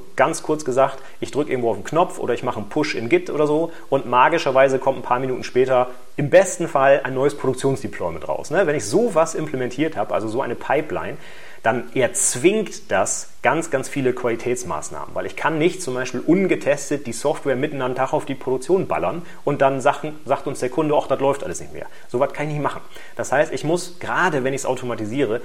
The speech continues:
ganz, ganz viel automatisch abdecken. Zum Beispiel durch Unit-Tests, durch Integrationstests, Systemtests, so viel testen, wie nur geht. Vielleicht auch einen Lasttest,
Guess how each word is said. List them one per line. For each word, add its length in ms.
ganz, 320
ganz 220
viel 320
automatisch 580
abdecken. 440
Zum 200
Beispiel 460
durch 180
Unit-Tests, 540
durch 180
Integrationstests, 760
Systemtests, 680
so 80
viel 460
testen, 500
wie 80
nur 140
geht. 160
Vielleicht 260
auch 140
einen 80
Lasttest, 560